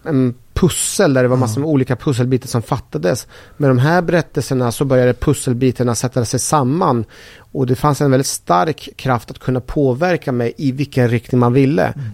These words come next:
Speaker 1: vilket man gjorde. Så jag, eh, jag fick ju möjligheten att träffa min mamma, jag fick, eh, träffa min, hel-, träffa min pappas grav. Vi fick utbildning kring varför min f-, pappa hade valt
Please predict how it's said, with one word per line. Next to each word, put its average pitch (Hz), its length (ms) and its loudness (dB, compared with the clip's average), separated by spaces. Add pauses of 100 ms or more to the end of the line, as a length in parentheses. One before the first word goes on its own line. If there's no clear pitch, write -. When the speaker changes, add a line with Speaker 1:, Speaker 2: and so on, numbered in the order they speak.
Speaker 1:
vilket 139 280 0
man 123 180 2
gjorde. 110 260 0
Så 120 140 -2
jag, 151 340 4 (500)
eh, 127 200 0
jag 120 260 2
fick 151 140 -2
ju 160 80 2
möjligheten 139 320 2
att 113 80 -2
träffa 117 220 0
min 120 180 2
mamma, 143 460 2
jag 139 100 -4
fick, 120 120 -10 (400)
eh, 165 420 -4 (300)
träffa - 320 -2
min, 123 360 0 (100)
hel-, 143 320 0 (100)
träffa 135 300 0
min 139 140 0
pappas - 500 -2
grav. 143 500 4 (460)
Vi 139 140 -4
fick - 300 -6
utbildning 143 760 2
kring 131 400 0 (340)
varför 131 640 0
min 127 180 4
f-, - 220 -8 (180)
pappa - 360 -4
hade 117 480 2
valt 117 360 0